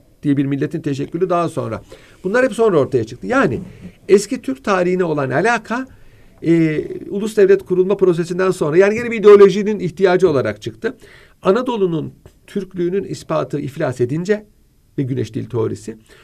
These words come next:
bu sefer Orta Asya tarihine yönelindi. Zamanın da müsaadesiyle artık yeni vesikaların değerlendirilmesiyle, yeni vesikaların ele geçmesiyle, e, Anadolu, e, tarihçileri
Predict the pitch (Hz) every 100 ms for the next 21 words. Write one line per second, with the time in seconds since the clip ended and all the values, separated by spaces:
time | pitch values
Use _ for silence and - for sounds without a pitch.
0 | _ - 220 208 214 202 196 185 175 151
1 | 143 131 120 113 107 101 101 127 208 -
2 | _ _ _ 147 185 175 175 147 147 156
3 | 147 131 - 113 117 101 170 - _ _
4 | - 160 165 131 127 123 117 104 92 107
5 | 104 92 92 92 95 92 - - - -
6 | - 135 151 143 127 - 113 120 120 110
7 | 101 107 - 120 196 - - _ _ -
8 | 131 131 123 - _ - 151 151 143 147
9 | 160 - _ _ _ _ - 104 - -
10 | 87 - 67 - 135 135 117 110 113 185